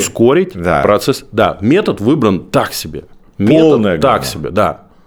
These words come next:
Speaker 1: Да, метод
Speaker 2: Я
Speaker 1: так
Speaker 2: долго
Speaker 1: себе.
Speaker 2: учился тому, чтобы отлавливать у себя вот
Speaker 1: Да.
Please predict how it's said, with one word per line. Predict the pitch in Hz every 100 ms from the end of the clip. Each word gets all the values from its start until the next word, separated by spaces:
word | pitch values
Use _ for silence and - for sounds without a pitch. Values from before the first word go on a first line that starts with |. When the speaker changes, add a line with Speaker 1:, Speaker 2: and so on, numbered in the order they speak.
| _
Speaker 1:
Да, | - -
метод | 131 214
Speaker 2:
Я | 220
Speaker 1:
так | -
Speaker 2:
долго | 147 143
Speaker 1:
себе. | 127
Speaker 2:
учился | 127 120 131 156 156 - 117 107 104 98
тому, | 101 104 120
чтобы | - 107 98 98 92 90 87 87 -
отлавливать | 98 110 117 110 95 90
у | 90
себя | - 82 101 107
вот | 87
Speaker 1:
Да. | 95